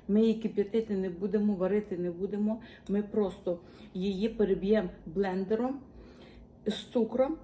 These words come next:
і поставимо в холодильник на зберігання. Це вже перевірений рецепт, яким я користуюся роки. І я знаю точно, що нічого, е, з цим не буде. Я вже маю деякі по три роки, які ми не з'їли,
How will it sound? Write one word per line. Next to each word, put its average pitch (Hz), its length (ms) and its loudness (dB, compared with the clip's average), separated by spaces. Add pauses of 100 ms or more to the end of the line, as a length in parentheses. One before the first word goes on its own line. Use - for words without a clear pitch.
і 233 100 2
поставимо 240 600 2
в 214 80 0
холодильник 220 580 0
на 208 120 0
зберігання. 180 640 -2
Це 240 140 0
вже 240 140 0
перевірений 220 640 2
рецепт, 214 440 0
яким 208 280 -2
я 202 80 0
користуюся 196 720 -2
роки. 185 400 -2 (840)
І 214 120 2
я 220 180 4
знаю 214 420 4
точно, 208 420 0
що 196 160 0
нічого, 196 540 2
е, 196 180 2
з - 40 -12
цим 202 320 2
не 185 80 -2
буде. 190 440 2 (320)
Я 214 100 4
вже 208 140 0
маю 208 280 2
деякі 196 380 2
по - 140 -6
три 226 260 4
роки, 240 320 0
які 226 300 -2
ми 226 140 4
не 220 140 4
з'їли, 220 460 0